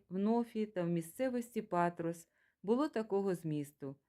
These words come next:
Так говорить Господь Саваот, Бог Ізраїлю: «Ви бачили все лихо, яке я спровадив на Єрусалим і на всі юдейські міста.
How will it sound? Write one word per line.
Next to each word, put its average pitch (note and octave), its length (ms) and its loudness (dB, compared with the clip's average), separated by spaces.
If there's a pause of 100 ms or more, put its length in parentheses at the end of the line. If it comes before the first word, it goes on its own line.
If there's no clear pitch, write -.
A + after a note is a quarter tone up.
(340)
Так F#3+ 260 4
говорить G#3+ 500 2
Господь E3+ 520 -4
Саваот, A3 680 -2
Бог F3 280 2
Ізраїлю: F#3 680 0 (440)
«Ви B3 180 4
бачили B3 540 2
все F3 260 0
лихо, A3 320 0
яке E3 360 0
я F#3 100 2
спровадив F3 640 2
на F#3+ 100 0
Єрусалим G3 880 0
і F3 100 -2
на E3+ 120 0
всі F3 320 -4
юдейські D#3 580 0
міста. F#3+ 500 -4